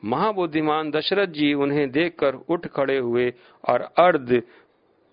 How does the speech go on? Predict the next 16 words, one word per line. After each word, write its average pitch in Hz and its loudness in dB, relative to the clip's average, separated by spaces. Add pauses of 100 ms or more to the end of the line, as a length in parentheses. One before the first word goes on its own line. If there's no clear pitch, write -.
पादादि 139 2 (260)
उपचारों 156 -2
द्वारा 123 0 (240)
उन्होंने 160 2
विधिवत 156 -2 (240)
उनकी 156 0
पूजा 117 -2
की। - -12 (480)
इस 202 0
प्रकार 127 2 (240)
उनके 190 2
द्वारा 139 0
सम्मानित 160 -2
हो 117 -2 (260)
मुनि 165 2
ने 135 0